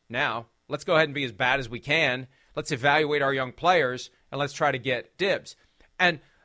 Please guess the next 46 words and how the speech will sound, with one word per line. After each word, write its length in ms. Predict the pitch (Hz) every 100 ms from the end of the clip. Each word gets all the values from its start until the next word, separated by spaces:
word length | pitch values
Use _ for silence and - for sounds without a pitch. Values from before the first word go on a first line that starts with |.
| _ 156
the 120 | 190
only 300 | 285 339 262
real 320 | 196 214 202
smoking 540 | - 190 175 175 156
gun 260 | 135 147 147
we 140 | 131
have 240 | 120 127 143
in 80 | 143
that 100 | 147
regard, 240 | 147 151
the 60 | 143
closest 340 | 160 156 131
thing 160 | 160 156
to 60 |
a 60 | 131
smoking 380 | - 127 120 117
gun, 200 | 120 120
is 80 |
the 60 | 117
last 260 | 123 120 -
game 120 | 120
of 60 |
the 80 | 113
twenty 220 | - 123
fourteen 440 | 107 135 127 120 107
season 380 | - 110 101 110
when 80 |
the 60 | 107
Buccaneers 480 | 135 135 123 120 110
were 40 |
playing 300 | - 123 113
the 60 | 101
Saints, 360 | - 101 98
leading 280 | 127 151 165
by 160 | 151 139
eleven 340 | 131 135 131
at 80 | 110
halftime. 460 | 117 117 - 101 -
Twenty-one 380 | 143 139 120
to 60 | 104
ten 280 | - 143 127
was 100 | 104
the 60 | 98
score, 320 | - 120 104
I 80 | 101
think. 460 | _ 156 123 110